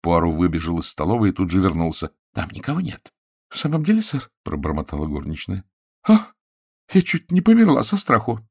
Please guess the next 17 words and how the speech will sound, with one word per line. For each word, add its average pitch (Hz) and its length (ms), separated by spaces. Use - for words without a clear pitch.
«Но 95 340
что - 180
вас 90 160
так - 200
напугало?» 113 640
Она 82 240
понизила 78 560
голос 78 340
до 85 140
шёпота. - 520
«Я 190 80
решила, 233 440
я 214 140
решила, 214 320
что - 200
это - 120
хозяин. 262 600